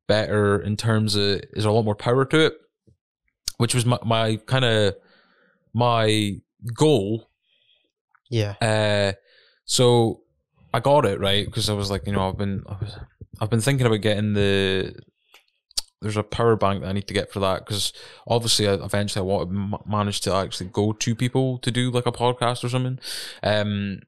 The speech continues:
Speaker 1: so that, you know, I've had all these kind of thoughts of what's going, this is gonna look like down the line and whatnot. Um, but I was like, "I'm gonna get this so I can make the audio sound better," 'cause, like, obviously I'm trying to make it as best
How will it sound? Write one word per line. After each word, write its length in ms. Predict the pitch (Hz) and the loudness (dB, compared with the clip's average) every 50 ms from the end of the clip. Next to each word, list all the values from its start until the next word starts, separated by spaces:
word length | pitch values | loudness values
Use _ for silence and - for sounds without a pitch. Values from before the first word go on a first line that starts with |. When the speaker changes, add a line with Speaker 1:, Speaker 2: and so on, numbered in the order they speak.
| _ _ - | _ _ -8
Speaker 1:
so 120 | 120 - 113 | -6 -4 -2
that, 180 | 117 107 73 | -2 -2 -2
you 60 | 78 113 | 0 0
know, 140 | 117 98 95 | 2 2 2
I've 100 | 98 - | 2 2
had 140 | 131 147 143 | 0 2 2
all 80 | 139 131 | 2 2
these 140 | 123 110 | 2 2
kind 180 | - - 123 113 | 2 2 2 4
of 280 | 104 104 101 95 85 - _ _ _ _ _ _ _ _ _ - | 4 2 2 0 -4 -6 _ _ _ _ _ _ _ _ _ -4
thoughts 360 | - 110 104 101 - - - | 0 0 0 0 0 -2 -4
of 200 | 98 95 92 85 - - | -4 -4 -4 -6 -6 -2
what's 220 | - 101 90 - - | 0 0 0 0 -4
going, 400 | - - 101 101 98 98 95 - _ _ _ - _ - | -6 -4 -4 -4 -4 -6 -8 -10 _ _ _ -20 _ -16
this 220 | - - 107 - | -8 -4 -4 -2
is 60 | 107 98 | -2 -2
gonna 160 | - 98 95 | -2 -2 0
look 220 | 95 98 92 - | -2 -2 -4 -2
like 220 | - 95 95 90 - | -2 -2 -2 -2 -2
down 200 | 98 98 98 92 | -2 -2 -2 -2
the 60 | 92 | -2
line 240 | 92 104 107 107 101 | -2 -2 -2 -2 -2
and 100 | 92 87 | -4 -6
whatnot. 380 | 82 73 - - 85 - - _ - - - - - - - - | -8 -10 -10 -10 -12 -12 -14 _ -20 -20 -20 -20 -20 -20 -16 -10
Um, 560 | - - 98 98 98 98 101 101 98 92 85 - - _ _ _ _ _ _ _ - | -6 -4 -2 -2 -2 -2 -4 -4 -4 -6 -8 -10 -14 _ _ _ _ _ _ _ -2
but 100 | 117 107 | 0 0
I 40 | 104 | 2
was 120 | 110 107 | 2 0
like, 120 | 110 107 107 | 0 0 0
"I'm 80 | 107 | 0
gonna 160 | 117 131 131 120 | 2 2 2 2
get 180 | 110 110 107 | 2 0 0
this 140 | 104 104 104 | 0 -2 -2
so 160 | - - 110 | 0 0 0
I 40 | 101 | 0
can 220 | 104 - 110 101 | 0 -2 -4 -2
make 220 | 101 101 101 - - | -2 -4 -4 -6 -6
the 100 | - - | -6 -2
audio 480 | - 101 104 104 117 113 113 117 113 - - | 0 0 0 0 0 0 0 -2 -2 -4 -4
sound 420 | - 117 113 120 120 117 113 - | -2 -2 -2 -2 -2 -4 -4 -2
better," 360 | - 110 117 120 117 127 123 | -2 0 0 0 0 -2 -2
'cause, 260 | 123 - - 120 113 | -2 -2 -4 0 0
like, 120 | 120 117 107 | 2 2 2
obviously 320 | 120 143 139 131 - 123 | 2 2 2 0 0 0
I'm 140 | 110 104 104 | 0 0 -2
trying 240 | - - 117 110 107 | -2 0 0 0 0
to 60 | 104 | 0
make 260 | 101 101 104 101 98 - | 0 0 0 0 -2 -2
it 220 | 95 95 92 - | -2 -4 -4 -4
as 120 | - 101 | -6 -10
best 480 | - _ - 104 101 98 95 - - - | -6 _ 0 0 2 0 0 -2 -6 -8